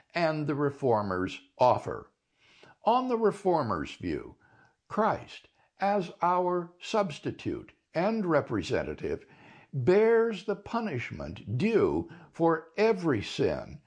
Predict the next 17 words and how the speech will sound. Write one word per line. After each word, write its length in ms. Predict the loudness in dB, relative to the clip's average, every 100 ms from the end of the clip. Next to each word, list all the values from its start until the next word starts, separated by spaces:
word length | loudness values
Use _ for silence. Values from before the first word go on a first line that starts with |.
| -20 -20 -8
so 220 | 0 2
that 200 | 4 0
the 80 | -2
demands 800 | 0 0 2 2 2 2 0 -2
of 160 | -4
divine 600 | -4 0 0 2 0 -2 -2
retributive 840 | -4 -2 -2 -2 -2 0 0 0
justice 680 | 0 2 0 -4 -4 -4 -6 -16 -20 -16 -2
are 200 | 0 0
fully 760 | -4 -2 0 2 0 0 -4 -10 -4
met. 400 | -2 -2 -4 -18 _ _ _ _ _ _ -20 -20 -20
Since 380 | -8 -2 -2 -2
the 120 | -2
demands 560 | -2 0 0 2 0 -2
of 100 | 0
divine 440 | 0 2 0 -2
justice 640 | -2 -4 -4 -12 -18 -18